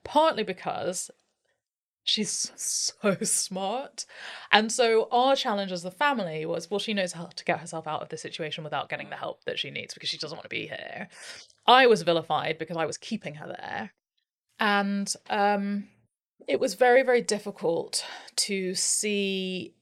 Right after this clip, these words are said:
or have insight into the way that pe-, patients are treated at, at psychiatric facilities. And part of it is a lack of funding.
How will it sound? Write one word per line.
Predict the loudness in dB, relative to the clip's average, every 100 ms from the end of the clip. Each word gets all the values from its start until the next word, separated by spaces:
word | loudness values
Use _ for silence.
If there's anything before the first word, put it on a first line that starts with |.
| 6
or | 8 8
have | 6 2
insight | 2 2 2 2 0 -2
into | -4 -2 -2 -2 -4 -4
the | -4
way | 2 4
that | 4 0
pe-, | -6 -10
patients | -4 0 0 -2 -6
are |
treated | -6 -8 -8 -8
at, | -8 -10
at | -6 -4
psychiatric | -4 -4 -6 -10 -12
facilities. | -10 -6 -4 -6 -8 -8 -10 -6
And | -4 -4 -6 -12 -14
part | 6 6
of | 8
it | 4
is | 4
a |
lack | 0 -2
of | -6
funding. | -4 -2 -2 -4